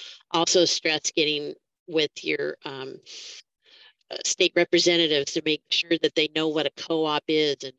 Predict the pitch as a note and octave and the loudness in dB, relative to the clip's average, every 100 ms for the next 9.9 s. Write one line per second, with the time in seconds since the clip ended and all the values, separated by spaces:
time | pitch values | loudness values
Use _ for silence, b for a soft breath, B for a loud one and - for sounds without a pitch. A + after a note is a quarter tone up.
0 | - D#3+ D#3 D3+ D#3 - D3 - - D#3 | -10 -2 -2 0 -2 -4 -6 -6 0 0
1 | E3 - D3+ D3 - F3 D3 D3 D3+ C#3+ | 0 -2 -2 -2 -4 -10 -6 -4 -2 -4
2 | C#3+ - - - D#3+ - - C#3 - C#3 | -6 -8 -8 -2 -2 -2 -6 -12 -8 -6
3 | C#3 - - E3+ - - C#3 C#3 D3+ D3 | -6 -6 -4 -4 -4 -4 -6 -2 -2 -2
4 | C#3+ C3+ - - D#3+ D3+ C#3+ C3 C3+ - | -4 -6 -8 -2 0 2 0 -4 -12 -14
5 | _ _ _ - C#3+ C#3 - _ D3+ D3+ | _ _ _ -4 -2 -4 -8 _ -8 -6
6 | C#3+ C#3+ C#3 C3+ C3+ C3+ C#3 - C#3 C3+ | -2 0 0 -2 -2 -4 -6 -8 -8 -4
7 | B2+ - C3+ - D#3 C#3+ C#3+ C#3 C3+ C3 | -4 -2 -2 -2 -2 -2 -4 -6 -6 -6
8 | - B B B B B B _ - E3+ | -8 B B B B B B _ -4 0
9 | D3+ D3 - - D#3 D3 C#3 C#3+ D3 | 0 0 -4 -4 -2 -2 -2 0 -2